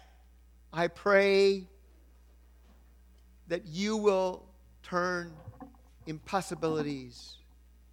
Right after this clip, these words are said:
into resurrections. In the name of Jesus. If you need a miracle like that, just raise your hand to the Lord and say, "God, <laughs> I got an impossibility.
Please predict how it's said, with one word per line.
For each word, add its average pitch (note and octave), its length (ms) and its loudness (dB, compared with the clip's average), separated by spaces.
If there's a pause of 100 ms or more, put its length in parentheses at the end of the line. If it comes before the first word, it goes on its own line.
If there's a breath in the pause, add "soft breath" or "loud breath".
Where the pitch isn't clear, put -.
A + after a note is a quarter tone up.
(340)
into C#3 180 -10
resurrections. C3 680 -4 (1500)
In - 140 -16
the C#3 80 -10
name D3+ 140 -10
of D#3+ 80 -14
Jesus. - 760 -20 (2750)
If E3 140 -12
you G3 120 -10
need G#3+ 220 -6
a F#3+ 60 -2
miracle E3+ 720 -6
like E3 320 0
that, C#3 320 -6
just C#3+ 240 -12
raise D3+ 220 -2
your D#3 100 -8
hand D3 220 -10
to D#3 60 -18
the C#3+ 100 -10
Lord B2+ 300 -12 (440)
and C3 100 -20
say, D#3 200 -14
"God, E3 380 2 (1400)
<laughs> - 600 -14
I B2+ 60 -8
got D#3 240 4
an D#3 120 2
impossibility. D3 840 -4